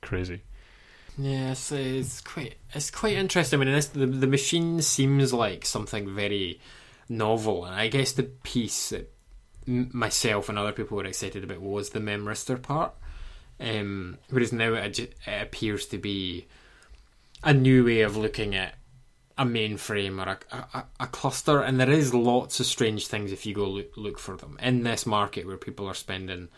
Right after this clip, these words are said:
Speaker 2: hundreds of thousands of pounds or dollars on a machine. There's all sorts of crazy things going on because the companies can afford to spend the research dollars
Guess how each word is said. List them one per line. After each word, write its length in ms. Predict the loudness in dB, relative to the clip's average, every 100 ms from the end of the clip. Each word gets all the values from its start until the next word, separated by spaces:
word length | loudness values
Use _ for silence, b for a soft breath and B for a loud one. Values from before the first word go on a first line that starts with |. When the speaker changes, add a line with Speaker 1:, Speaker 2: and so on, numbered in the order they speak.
| b
Speaker 2:
hundreds 480 | -8 -4 -2 -4 -4
of 100 | -4
thousands 420 | -4 -6 -6 -10
of 80 | -12
pounds 340 | -10 -10 -10 -12
or 80 | -12
dollars 640 | -10 -10 -8 -10 -12 -16 b b b b -4
on 140 | -4
a 60 | -2
machine. 540 | -4 -4 -4 -6 -12 -16 b b
There's 160 | -2 0
all 140 | 0
sorts 300 | 0 -2 -4
of 80 | -6
crazy 320 | -6 -6 -6
things 260 | -8 -8 -8
going 300 | -4 -4 -4
on 180 | -10 -8
because 420 | -10 -8 -10 -10 -14 -14
the 60 | -8
companies 360 | -8 -6 -8
can 160 | -8 -10
afford 400 | -6 -4 -4 -4
to 80 | -8
spend 360 | -6 -8 -8
the 80 | -10
research 500 | -8 -8 -8 -8 -10
dollars 560 | -10 -10 -10 -10 -12